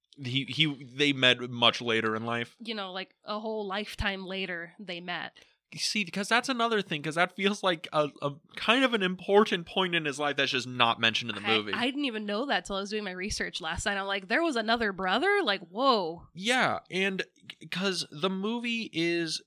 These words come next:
Speaker 1: really focusing on the fact that Charlie Chaplin had, again, a huge chip on his shoulder for growing up poor and his family being this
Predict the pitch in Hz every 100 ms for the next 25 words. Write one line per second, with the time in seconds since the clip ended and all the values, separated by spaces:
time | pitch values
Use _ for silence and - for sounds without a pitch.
0 | _ - 139 147 180 196 190 170 160 165
1 | - 160 151 139 139 135 135 127 123 110
2 | - 120 156 165 160 139 131 139 131 -
3 | 139 120 104 _ _ - 135 92 - _
4 | _ _ _ _ - 131 - - 151 -
5 | - 127 113 107 107 - 104 104 101 120
6 | 110 110 110 123 131 131 - 120 107 107
7 | 107 113 113 110 - 113 131 131 113 120
8 | 123 127 120 117 117 113 - -